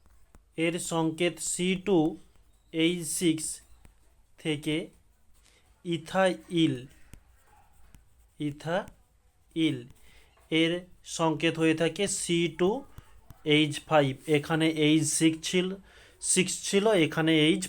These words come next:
ফাইভ হয়ে গিয়েছে। তাহলে এইগুলো হচ্ছে আমাদের উদাহরণ হিসাবে থাকলো, ইত্যাদি। ওকে,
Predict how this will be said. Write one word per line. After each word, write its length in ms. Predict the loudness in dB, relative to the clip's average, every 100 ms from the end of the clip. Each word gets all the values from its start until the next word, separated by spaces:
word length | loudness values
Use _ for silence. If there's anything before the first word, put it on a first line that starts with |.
| 2
ফাইভ 280 | 4 4 2
হয়ে 200 | -2 -2
গিয়েছে। 340 | -6 -6 -10 -18 -20 -20 -20 -20 -6
তাহলে 280 | 2 4 4 2
এইগুলো 560 | 4 6 4 2 4 4
হচ্ছে 400 | 4 2 0 -4 -4 -6 _ -6
আমাদের 460 | 0 0 2 0 -2 -8 _ -20 -6
উদাহরণ 500 | -4 0 2 4 2
হিসাবে 420 | 2 2 2 2 0
থাকলো, 400 | 0 -2 -2 -8 -10 -18 -20 _
ইত্যাদি। 540 | -2 -2 2 2 0 -14 -20 _ _ _ _ _ _ _ _
ওকে, 220 | -8 -6